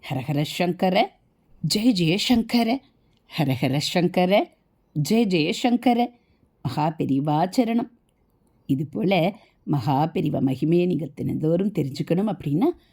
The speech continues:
மறக்காம நம்ம சேனலை சப்ஸ்கிரைப் பண்ணுங்க. கூடவே பெல் ஐக்கானை கிளிக் பண்ணி ஆளுங்கிற பட்டனையும் அழுத்திடுங்க. அப்ப நம்ம போடக்கூடிய மகா பெரிவா மகிமைகள் வீடியோக்கள் உங்களுக்கு உடனே நோட்டிஃபிகேஷனா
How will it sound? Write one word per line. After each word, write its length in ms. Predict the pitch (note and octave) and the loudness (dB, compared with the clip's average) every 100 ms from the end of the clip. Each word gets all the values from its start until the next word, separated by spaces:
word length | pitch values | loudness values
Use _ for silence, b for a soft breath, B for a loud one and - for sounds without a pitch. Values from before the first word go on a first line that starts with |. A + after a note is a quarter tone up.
| _ - | _ -10
மறக்காம 500 | C#3+ A3 - D#3 F#3+ | -6 -6 -4 -4 -2
நம்ம 200 | A#3 E3 | -2 -4
சேனலை 380 | D3 C#3 F#3+ G3 | -4 -4 -2 -4
சப்ஸ்கிரைப் 420 | F3 - G3 G#3 | -6 -6 -6 -4
பண்ணுங்க. 560 | F#3 F3 F3+ F3 F3+ F#3 B B | -2 0 0 0 -2 -6 B B
கூடவே 300 | - C4+ A3 | -4 -4 -4
பெல் 280 | D#3+ D#3+ D#3 | -6 -4 -4
ஐக்கானை 380 | D3 - C#3+ C#3 | -4 -6 -6 -4
கிளிக் 260 | D3 D3+ | -4 -4
பண்ணி 360 | - C4+ C#4+ B B _ | 2 4 4 B B _
ஆளுங்கிற 520 | C4 C#4+ B3+ E3 F3+ | 0 2 2 0 -2
பட்டனையும் 520 | A3+ A3 G3 D#3+ G3 | -2 -2 -2 -2 -2
அழுத்திடுங்க. 560 | G#3+ F#3+ G3 F#3 F#3 F#3 b b b _ _ _ _ _ _ _ _ _ | -2 -4 -2 0 0 -2 b b b _ _ _ _ _ _ _ _ _
அப்ப 220 | E3 - | -6 -2
நம்ம 200 | C#3+ C#3 B2+ | 0 -2 -2
போடக்கூடிய 680 | C3+ E3 - E3 G3+ D3 B3 b _ - | -2 0 0 0 0 0 -2 b _ -4
மகா 440 | D3+ C#3 C3 E3 | -2 0 0 -2
பெரிவா 280 | F#3 D3 C#3 | 0 0 2
மகிமைகள் 500 | C#3 - C#3+ - C#3+ | 0 2 0 2 0
வீடியோக்கள் 540 | F#3+ C#3+ D3 E3+ - - _ - | 0 0 0 0 -2 -4 _ 2
உங்களுக்கு 420 | C4 A#3 G3 F#3 | 4 4 0 -2
உடனே 380 | D#3+ C#3+ F3 B3+ | 0 2 4 4
நோட்டிஃபிகேஷனா 520 | A3+ A3 G#3+ F3+ | 2 -2 -4 -4